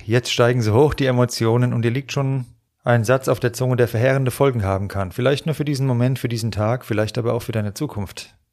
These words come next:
dann denk an die drei Fragen aus dieser Folge. Muss das gesagt werden?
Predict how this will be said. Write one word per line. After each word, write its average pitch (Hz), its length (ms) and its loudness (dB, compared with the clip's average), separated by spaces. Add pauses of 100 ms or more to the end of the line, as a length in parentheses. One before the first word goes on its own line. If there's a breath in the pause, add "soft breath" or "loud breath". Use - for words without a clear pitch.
dann 104 240 0
denk 143 240 2
an 143 100 0
die 135 120 -2
drei 123 200 0
Fragen 107 380 -2
aus 101 120 -2
dieser 101 300 -4
Folge. 90 460 -6 (340)
Muss 147 240 0
das 147 220 2
gesagt 117 400 0
werden? 98 400 -6